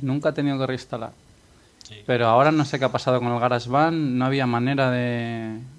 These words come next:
Speaker 1: de hacerlo funcionar y, y, bueno, pues reinstalación.
Speaker 2: Pues nada,
Speaker 1: De-
Speaker 2: aquí estamos por fin.
Speaker 1: Después había otra grabación, espera,
Speaker 2: Sí,
Speaker 1: que
Speaker 2: ah,
Speaker 1: a-,
Speaker 2: espera.
Speaker 1: en ruta.
Speaker 2: Bueno,
Speaker 1: En ruta,
Speaker 2: la que
Speaker 1: intentamos
Speaker 2: hicimos
Speaker 1: grabar,
Speaker 2: el otro
Speaker 1: sí,
Speaker 2: día.
Speaker 1: el otro día.
Speaker 2: Sí.
Speaker 1: Salimos de ruta e intentamos grabar,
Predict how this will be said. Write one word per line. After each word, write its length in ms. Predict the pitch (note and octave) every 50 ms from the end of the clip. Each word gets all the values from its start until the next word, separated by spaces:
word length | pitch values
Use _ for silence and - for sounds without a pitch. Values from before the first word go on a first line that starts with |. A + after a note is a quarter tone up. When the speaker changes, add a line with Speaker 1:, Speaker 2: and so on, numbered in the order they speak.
| G3+ G#3 G3 F3
Speaker 1:
de 140 | D3 D3 B2+
hacerlo 280 | A#2 - - B2 B2+ B2
funcionar 540 | - B2 A#2+ - - C3 B2 C#3 D3+ D#3 D#3
y, 240 | C3+ B2 A2+ A2+ -
y, 100 | A2+ A#2
bueno, 300 | A2 A2 G#2+ G2+ G2 - -
pues 180 | A2+ G#2 - -
reinstalación. 760 | A#2 A#2 A2 - - - G#2 G2+ G#2 - - B2+ A2+ G#2+ G2 - - - - _ _ _ _ _ -
Speaker 2:
Pues 200 | G#2 G2 F#2 F#2
nada, 280 | G#2+ G#2+ G2+ G2 F#2 - - - - - - A2 A2+
Speaker 1:
De- 80 | C#3
Speaker 2:
aquí 160 | C#3 - A#2
estamos 360 | G#2 G2 - A2+ A2 G#2+ G2+ -
por 200 | - A2+ G#2 G2
fin. 360 | - - C#3+ D#3 E3 E3+ - -
Speaker 1:
Después 540 | - B2+ B2+ C3+ G2+ - - - E3 D#3+ -
había 180 | F3+ E3 E3+ F3+
otra 140 | F3+ F3 D#3
grabación, 680 | C#3+ C3 B2 A#2 A2+ - F3+ F#3+ D3 G#2+ G#2+ - - - -
espera, 400 | - - - - E3 C#3+ A#2 A2+
Speaker 2:
Sí, 120 | B2+ B2+ B2
Speaker 1:
que 160 | C3+ B2+ B2+
Speaker 2:
ah, 140 | C3 C#3 C3+
Speaker 1:
a-, 40 | C3+
Speaker 2:
espera. 240 | B2+ A#2 - - -
Speaker 1:
en 160 | - B2+ B2 A#2
ruta. 400 | B2+ D#3 D#3 D3+ B2+ A2 B2 C3+ - - - _ _ _ _ _ _ _ _ _ _ -
Speaker 2:
Bueno, 160 | - C3 B2+
Speaker 1:
En 40 | C3+
ruta, 200 | D3 D3+ D3+ C#3
Speaker 2:
la 40 | B2
que 40 | A2+
Speaker 1:
intentamos 340 | A#2+ A#2 A2+ C#3 C#3 D3+ D3
Speaker 2:
hicimos 120 | C#3 C#3+ C#3+
Speaker 1:
grabar, 280 | C#3+ C#3+ C#3 C#3+ C#3+ C#3
Speaker 2:
el 40 | A#2
otro 80 | -
Speaker 1:
sí, 80 | - C#3
Speaker 2:
día. 220 | C3+ B2+ A#2+ A#2+
Speaker 1:
el 80 | B2 A#2+
otro 220 | B2 A#2+ B2+ C3
día. 200 | C3 C#3+ C#3 B2
Speaker 2:
Sí. 220 | A#2+ A#2+ A2+ A2 A2 A#2
Speaker 1:
Salimos 380 | - A#2+ B2+ B2+ C3 C3 B2
de 80 | C3 C3+
ruta 420 | C#3+ D#3 D3+ D#3 F3+ F#3 G3 F3
e 40 | C3+
intentamos 500 | B2 A#2 A2 B2 A2+ G#2+ B2 B2 C3 C3
grabar, 920 | B2+ B2 B2 B2 B2 B2 B2 B2 A#2+ A#2+ A#2 A2+ A2+ A2 G#2+ G#2+ G#2+ A2+